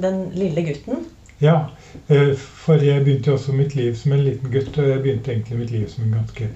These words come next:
Speaker 2: eh, innesluttet liten gutt, som levde veldig mye i mine egne, ikke drømmer og fantasier bare, for jeg var litt nerdete også, så det var mye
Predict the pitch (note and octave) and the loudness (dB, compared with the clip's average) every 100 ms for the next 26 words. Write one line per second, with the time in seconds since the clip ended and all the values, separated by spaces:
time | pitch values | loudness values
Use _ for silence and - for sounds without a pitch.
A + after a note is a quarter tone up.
0 | - - - - - A#2+ A#2+ A#2+ D3 E3+ | -12 -20 -20 -16 -6 -4 -2 -4 -2 0
1 | B2+ G#2+ G2+ G#2+ G#2+ - G#2+ A2+ A2 A2+ | 2 0 -4 -6 -4 -6 -4 -4 -2 0
2 | D#3+ - E3+ D#3+ D3 D3 A#2+ G2 A#2 A#2+ | 0 0 4 6 6 4 0 -2 -2 -2
3 | A#2+ A2+ - - - - C#3 G#2+ G#2+ A2 | -4 -6 -12 -20 -20 -2 0 0 0 0
4 | A2 A2+ A#2 A#2+ A2+ G2 F#2 A2 A2+ A2 | 2 0 -2 -4 -4 -4 -4 -2 -2 -4
5 | - - - - A2 E3+ E3 D#3 C#3+ G#2+ | -8 -20 -20 -16 -2 4 6 6 4 2
6 | G#2+ A2 B2+ D3 - G#2+ G2 A2 C3 E3 | -2 -4 -4 -6 -6 -6 -4 0 2 2
7 | D#3 C3 B2 A#2+ D#3 A2 - C#3 C#3 G2+ | 2 2 2 4 4 4 0 0 0 -2
8 | G2 - B2+ A2+ D#3+ D#3 C3 B2+ B2+ A#2+ | -8 -6 -4 0 0 0 2 2 2 2
9 | B2 | 2